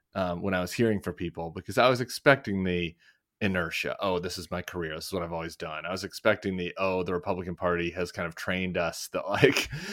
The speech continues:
that this is all a big game and that the b-, beating the libs is the most important thing." I was expecting the money defense. "Oh, I need to pay for my kids' college."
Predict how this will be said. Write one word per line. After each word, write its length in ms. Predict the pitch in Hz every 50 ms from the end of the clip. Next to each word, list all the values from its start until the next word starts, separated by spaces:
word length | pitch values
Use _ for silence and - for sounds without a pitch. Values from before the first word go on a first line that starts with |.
| 202 147
that 100 | - 101
this 140 | 87 101 107
is 80 | 90 92
all 160 | 98 92 92
a 40 | 87
big 200 | 82 92 90 87
game 480 | 92 92 87 85 85 85 85 85 85
and 120 | 85 82 82
that 160 | 85 87 87
the 80 | 95 87
b-, 200 | 85 - - 113
beating 420 | - 98 90 107 104 95 95 95
the 80 | 92 90
libs 240 | 92 92 90 87
is 80 | 90 85
the 60 | 90
most 220 | 90 87 85 - -
important 380 | 90 - 95 92 80 87 -
thing." 300 | - 95 87 82 82 82
I 80 | 82 87
was 120 | 90 -
expecting 520 | 98 92 - - - 117 107 98 - 104 95
the 80 | 95
money 500 | 92 95 95 92 90 92 87 85 85 82 _ _ _
defense. 520 | - 95 - - 90 82 80 78 80 - -
"Oh, 120 | 90 87
I 80 | 85 85
need 160 | 85 87 85
to 60 | 87
pay 160 | - - 90
for 120 | 87 - 87
my 80 | 85
kids' 260 | 82 - - 87 82 -
college." 560 | - - 87 82 82 80 82 82 85 -